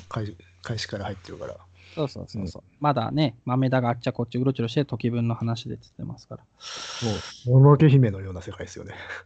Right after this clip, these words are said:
Speaker 2: うーん、もののけ姫は、あ、そうか、もののけ姫。
Speaker 1: いや、まだ神々がいた頃みたいな始まりから
Speaker 2: あー、そういうこと。
Speaker 1: 入るから。そうそう。
Speaker 2: はいはい。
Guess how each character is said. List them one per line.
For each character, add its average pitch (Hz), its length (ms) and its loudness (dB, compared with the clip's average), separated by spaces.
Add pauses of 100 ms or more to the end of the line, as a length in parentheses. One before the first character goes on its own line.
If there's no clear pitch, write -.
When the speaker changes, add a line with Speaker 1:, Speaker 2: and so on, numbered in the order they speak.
(320)
Speaker 2:
う - 40 -14
ー 104 100 -2
ん、 107 1600 0
も 95 260 -4
の 135 120 8
の - 180 6
け 208 80 6
姫 - 260 8
は、 135 380 4
あ、 110 160 -10
そ 123 140 -16
う 117 60 -16
か、 - 120 -20
も 110 140 -14
の 120 80 -10
の 123 80 -12
け 131 100 -14
姫。 104 240 -18
Speaker 1:
い 117 40 -2
や、 113 80 2
ま 120 160 6
だ 113 100 2
神 131 240 8
々 117 160 6
が 98 100 -6
い 95 60 -10
た - 100 -8
頃 104 180 -6
み 95 60 -12
た 98 80 -8
い 90 60 -10
な 92 200 -14
始 110 220 -4
ま 156 260 4
り 131 60 -2
か 151 80 -8
ら - 0 -
Speaker 2:
あ - 0 -
ー、 - 0 -
そ - 0 -
う - 0 -
い - 0 -
う - 40 -6
こ 165 60 -8
と。 - 60 -10
Speaker 1:
入 107 100 -10
る 92 60 -18
か - 100 -16
ら。 - 180 -14
そ - 120 -12
う - 40 -12
そ - 80 -20 (100)
う。 - 20 -20
Speaker 2:
は 117 60 -20
い - 20 -18
は - 60 -20
い。 117 140 -20